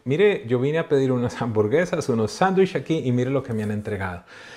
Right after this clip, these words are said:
La reacción del gerente, impresionante, estaba totalmente conmovido diciendo, "Wow, necesitamos más personas como ustedes, usted es una persona digna de celebración, yo voy a llamar a los medios de comunicación locales, la televisión tiene que entrevistarle".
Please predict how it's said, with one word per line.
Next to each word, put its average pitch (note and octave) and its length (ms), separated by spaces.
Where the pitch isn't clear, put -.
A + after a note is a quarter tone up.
La G#2+ 120
reacción A2+ 380
del C#3+ 120
gerente, C#3+ 480
impresionante, B2 840
estaba E3 400
totalmente D#3+ 920
conmovido D#3+ 480
diciendo, D#3 280
"Wow, E3+ 440
necesitamos C#3+ 720
más D3 300
personas B2 520
como B2 200
ustedes, C3+ 400
usted C3 180
es C3+ 60
una C#3 180
persona C3 460
digna D#3+ 840
de B2 160
celebración, B2+ 720
yo C#3 100
voy C3 200
a C3+ 40
llamar B2+ 240
a B2+ 60
los B2 180
medios C#3 480
de C3 100
comunicación A#2+ 680
locales, C3+ 460
la A#2 420
televisión A#2 680
tiene B2+ 200
que C#3+ 80
entrevistarle". C3 840